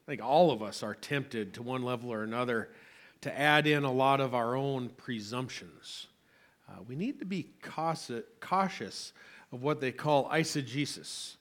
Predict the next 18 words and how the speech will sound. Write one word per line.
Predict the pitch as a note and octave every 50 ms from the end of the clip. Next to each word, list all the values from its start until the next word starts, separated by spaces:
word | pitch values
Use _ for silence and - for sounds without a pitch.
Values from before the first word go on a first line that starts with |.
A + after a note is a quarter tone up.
| _ _ _ _ _ - - - - _
uh, | - B2 B2+
which | C3 C#3 C3+ -
means | C#3+ E3 E3+ F3 F3 E3 D#3+ C#3+ - D#3
reading | D#3 E3 F3+ F#3 E3+ F#3 F3+ F3+ E3+ D#3+ D3+
your | B2+ D3+ D3+ D3+ D3+ D3 C#3
own | D3 D#3+ D#3+ E3+ F3 F3 E3+ D3+
ideas | C3 C#3+ C#3+ C#3 C3+ A#2+ D3 D#3+ D3 C#3 B2 A#2 A2 G#2+ - - - - _ _ _ _ _ _ _ _ - -
into | E3+ F#3 G3 G3 E3+ - D3 D3 C3+
the | A2+ A#2 A2
text, | - - - B2 A2 G2+ G2 - - - - - - - - _ _ _ _ - - - - - - _ _ -
uh, | C3 B2 B2 A#2+ A#2 - -
and | E3 E3 E3 D3+ D3
rather | E3+ F#3 G#3 B3 B3+ A3+ G3+ A3 G3+ G3 F#3 D#3+ C3+ B2 - - - _ _ _ _ _ _ _ _ _ _ _ _ _ _ _ _ _ _ _ _ _ _ _ _ - C3+
do | B2 F3 G#3+ A3+ A#3
what | G#3+ G3 E3
is | D3 - -
proper, | - - - F#3+ G#3+ A3 A3+ G#3+ A3 D#3+ D#3 D3 D#3
exegesis, | - - G3 A3+ A3+ - - A3 G#3+ E3 C3+ A#2+ D#3+ D3+ C3 - - C3+ B2 C#3+ D#3 - - - - - -